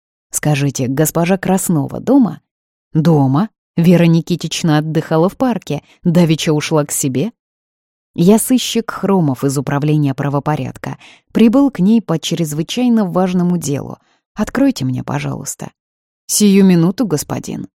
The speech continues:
Садовник положил на траву большие ножницы, которыми подрезал кусты,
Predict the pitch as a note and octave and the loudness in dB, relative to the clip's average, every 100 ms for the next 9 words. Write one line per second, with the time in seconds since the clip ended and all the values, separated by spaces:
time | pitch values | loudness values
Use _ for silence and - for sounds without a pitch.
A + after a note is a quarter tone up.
0 | _ _ _ _ _ _ - D#3+ F#3 A#3 | _ _ _ _ _ _ -2 0 2 2
1 | G#3+ G3+ - C#3+ C#3 D3+ A3 F3+ C#3+ C#3 | 0 -2 -4 -2 0 2 2 2 0 -2
2 | C#3 G#3 D3+ C3 B2 - G3 C#3+ E3+ A#3 | -2 -2 -2 -4 -6 -4 -2 0 0 0
3 | G#3 F3+ - D#3 C#3 D#3+ D#3 D3+ C#3+ C#3+ | 0 -2 -4 -6 -4 -2 0 0 0 -2
4 | C3 C#3+ D3 C3+ - - - - C3 | -4 -2 -2 -4 -6 -8 -8 -8 -12